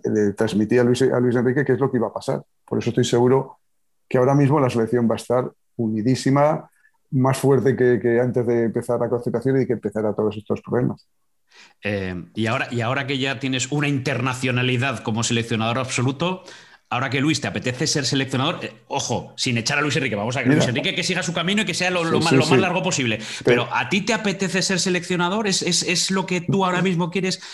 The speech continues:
Speaker 2: en un futuro? Y me encantaría.
Speaker 1: Ricardo, mira, te voy a decir, eh, antes permíteme que te comente ese, esa,
Speaker 2: Sí, claro.
Speaker 1: esa anécdota. Eh, yo fui, en mi etapa de futbolista, yo jugué en todas las categorías de la selección.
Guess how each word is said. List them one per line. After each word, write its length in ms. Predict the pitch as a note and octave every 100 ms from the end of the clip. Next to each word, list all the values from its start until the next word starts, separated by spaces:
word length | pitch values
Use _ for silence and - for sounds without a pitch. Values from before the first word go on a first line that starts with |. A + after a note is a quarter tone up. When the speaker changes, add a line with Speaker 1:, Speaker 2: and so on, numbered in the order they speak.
| -
Speaker 2:
en 140 | D#3+ F#3
un 80 |
futuro? 320 | F3 F3 F#3 F3+
Y 120 | C3+
me 80 | A#2
encantaría. 800 | A#2 A#2+ A2 A2 B2 A2 D#2+ - _ _ _
Speaker 1:
Ricardo, 480 | B2+ C3 D3 D#3+ D3
mira, 280 | A#2 A#2+ - -
te 80 |
voy 160 | B2 C#3
a 20 |
decir, 260 | D3+ D3+ D#3+
eh, 320 | D3 C3+ C3+ C3+ _ _ _ -
antes 280 | D3+ D3+ D#3
permíteme 420 | C#3+ C#3 C#3+ D3
que 60 |
te 180 | C#3+ C#3
comente 320 | C3+ C3+ C#3
ese, 220 | C#3 C#3 C3
esa, 200 | B2+ A#2+
Speaker 2:
Sí, 160 | A#2+ B2
claro. 420 | A#2 B2 E3 - _ _
Speaker 1:
esa 200 | - B2
anécdota. 560 | C3 C3 A2+ A2 B2+ C#3 _ _ _ - _ -
Eh, 600 | B2 B2 A#2+ A#2+ A#2 - -
yo 640 | B2 B2+ D3+ D#3 D3 C3+ B2
fui, 240 | C#3+ C#3+ - -
en 200 | A2+ A2+
mi 140 | A2+
etapa 280 | G#2+ B2+ C#3
de 80 | C3+
futbolista, 540 | C#3+ C3+ D3+ D3 C#3
yo 120 | C3
jugué 200 | C3 E3+
en 40 | D3
todas 140 | C3+
las 120 | B2
categorías 500 | A#2+ A#2+ G#2+ A2+ A#2
de 80 | G#2+
la 100 | G#2
selección. 460 | G#2 G#2 D#3+ C3+